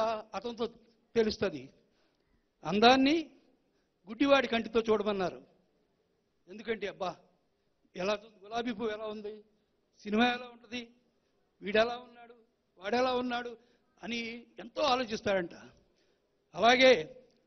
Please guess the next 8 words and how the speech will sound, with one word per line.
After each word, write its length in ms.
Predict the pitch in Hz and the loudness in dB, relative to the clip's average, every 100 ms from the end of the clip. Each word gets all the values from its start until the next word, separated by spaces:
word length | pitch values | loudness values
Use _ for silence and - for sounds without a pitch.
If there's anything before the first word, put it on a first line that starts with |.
| _ _ _ _ _ _ _ _ _ 180 | _ _ _ _ _ _ _ _ _ -2
డైరెక్టర్ 500 | 202 294 302 294 269 226 | 2 4 2 0 0 4
వాల్యూ 340 | 277 277 254 160 - - _ _ _ _ - | 4 6 4 2 -6 -20 _ _ _ _ 0
ప్రొడ్యూసర్ 560 | 262 302 311 294 254 247 | 2 4 2 2 4 8
నవ్వుతో 320 | 294 330 320 294 | 8 10 10 12
చూడమన్నారు. 560 | 254 240 240 214 156 - - _ - - - - _ _ _ - - _ - - _ - - _ - - - 180 | 8 8 6 4 2 -2 -14 _ -6 -6 -14 -20 _ _ _ -20 -20 _ -20 -20 _ -20 -20 _ -20 -20 -14 -8
అందుకని 380 | 202 240 285 240 175 - - - - _ - - - | -2 2 2 0 -4 -14 -20 -20 -20 _ -20 -20 -6
ఈ 40 | 196 226 | -2 2
ప్రొడ్యూసర్ 520 | 226 269 277 269 | 4 4 4 2